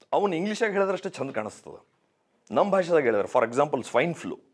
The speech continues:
ಯಾರಿಗಾದ್ರೂ ಹೇಳ್ರಿ, "ಏನಾಗಿತ್ತು? ಸ್ವೈನ್ ಫ್ಲೂ ಬಂದಿತ್ತಣ" ಅಂದ ತಕ್ಷಣ, "ಏ ಛೇ ಛೇ ಛೇ ಛೇ,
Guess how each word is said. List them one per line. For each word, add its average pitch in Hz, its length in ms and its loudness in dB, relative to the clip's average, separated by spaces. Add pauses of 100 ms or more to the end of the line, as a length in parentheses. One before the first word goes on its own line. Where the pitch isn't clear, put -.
(280)
ಯಾರಿಗಾದ್ರೂ 156 360 0
ಹೇಳ್ರಿ, 139 220 2
"ಏನಾಗಿತ್ತು? 156 400 0
ಸ್ವೈನ್ 180 300 -2
ಫ್ಲೂ 202 120 -2
ಬಂದಿತ್ತಣ" 131 400 -4 (600)
ಅಂದ 143 100 0
ತಕ್ಷಣ, 131 240 -2
"ಏ 107 200 2
ಛೇ 104 180 -2
ಛೇ 95 120 -6
ಛೇ 85 160 -8
ಛೇ, 87 220 -8